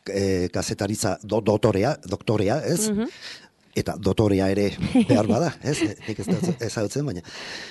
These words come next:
Speaker 1: Eta, bueno, bai, eh, honek, eh, zera, bertsolaritzaren presentzia mediatikoaren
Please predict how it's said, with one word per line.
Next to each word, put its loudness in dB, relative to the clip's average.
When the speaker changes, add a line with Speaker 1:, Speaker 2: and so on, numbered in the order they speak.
Speaker 1:
Eta, 4
bueno, 4
bai, 4
eh, 2
honek, 4
eh, 2
zera, 2
bertsolaritzaren 2
presentzia 2
mediatikoaren 0